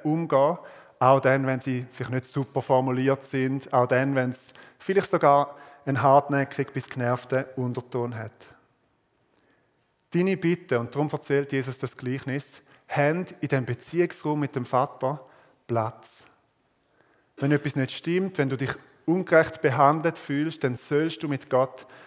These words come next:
darüber reden. Wenn dich eine Not plagt, eine ungelöste Frage qu-,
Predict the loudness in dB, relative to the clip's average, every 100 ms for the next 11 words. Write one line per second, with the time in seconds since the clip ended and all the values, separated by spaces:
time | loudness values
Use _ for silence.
0 | -20 _ _ -4 -2 -2 -2 -4 -6 -6
1 | -6 -4 -2 2 2 2 -4 -10 -2 0
2 | 0 -4 -16 _ -20 _ _ _ _ -2
3 | -2 -2 -4 -2 -10 -4 0 2 0 -6
4 | -16 -6 -6